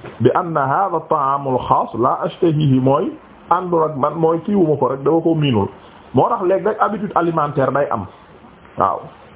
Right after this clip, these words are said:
Waaw, mooy habitude alimentaire day am. Nit dina tàmm lekk parce que fa mu dëkk la. Waaw, te nit ku nekk, bu dee français nga, léeg-léeg yow ay lekk français ngay gën a miin, surtout bu dee,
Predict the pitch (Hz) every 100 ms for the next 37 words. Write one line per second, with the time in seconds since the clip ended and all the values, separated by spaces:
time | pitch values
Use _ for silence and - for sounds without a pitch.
0 | - - - - - - - - 104 73
1 | - - - - 127 165 226 - - 185
2 | 196 190 160 165 156 147 139 135 156 135
3 | 135 104 110 104 - 110 165 147 156 156
4 | 156 135 131 202 - - - - - -
5 | - - 113 160 170 - - 160 - 156
6 | 170 190 165 156 117 107 - - - -
7 | - - - - - 104 - - 156 170
8 | 165 170 175 165 - - - - - -
9 | - 135 190 190 - 185 170 165 143 180
10 | 147 143 143 143 - - 139 165 - 139
11 | 135 127 123 120 117 117 180 226 202 196
12 | 180 175 170 185 175 180 170 156 131 127
13 | 190 202 190 202 185 226